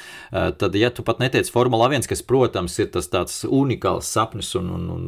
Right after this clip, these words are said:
lielākai daļai tas netiks, eh, piedzīvot šis sapnis, tad F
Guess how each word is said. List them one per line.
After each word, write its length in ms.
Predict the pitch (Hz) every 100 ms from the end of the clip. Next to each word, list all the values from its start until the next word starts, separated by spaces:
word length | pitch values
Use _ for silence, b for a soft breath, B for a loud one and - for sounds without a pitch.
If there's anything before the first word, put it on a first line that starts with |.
| 87
lielākai 420 | 101 107 87 92
daļai 240 | 90 135 90
tas 160 | 85 -
netiks, 380 | 98 92 - -
eh, 160 | 92 85 82
piedzīvot 480 | 87 87 92 82 85
šis 200 | - -
sapnis, 320 | 101 110 90 B B B -
tad 200 | 87 -
F 160 | 107